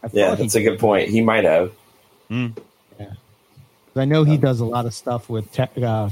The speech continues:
Speaker 1: Kerry and Todd, right? Doesn't he get stuff from them? And then he also works with, um, Andy, right? I think.
Speaker 2: Yeah.
Speaker 1: Ro-, Rob's
Speaker 2: Yeah.
Speaker 1: friend, Andy.
Speaker 2: Yeah.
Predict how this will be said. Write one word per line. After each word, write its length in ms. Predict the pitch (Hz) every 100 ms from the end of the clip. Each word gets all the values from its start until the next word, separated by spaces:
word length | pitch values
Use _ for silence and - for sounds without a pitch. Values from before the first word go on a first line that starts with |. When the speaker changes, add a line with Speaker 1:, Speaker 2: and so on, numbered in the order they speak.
| -
Speaker 1:
Kerry 340 | 131 123 117
and 140 | 104 98
Todd, 300 | 127 131 98
right? 240 | 113 135
Doesn't 240 | 120 120 123
he 60 |
get 180 | 117 131
stuff 240 | - 131 -
from 140 | 139
them? 160 | 143 139 - - -
And 120 | 156
then 100 | 156
he 80 | 147
also 340 | 147 160 151 127
works 360 | 127 123 -
with, 320 | 123 117 -
um, 320 | 117 110 107 107
Andy, 360 | 120 147 135 95
right? 280 | 104 135 - _ _ _ -
I 60 | 127
think. 340 | 151 156 - -
Speaker 2:
Yeah. 320 | 85 90 - -
Speaker 1:
Ro-, 160 | - - - -
Rob's 360 | - 160 147 -
Speaker 2:
Yeah. 60 | 156
Speaker 1:
friend, 220 | 165 156
Andy. 440 | 156 143 151 151 - - - - _
Speaker 2:
Yeah. 180 | - -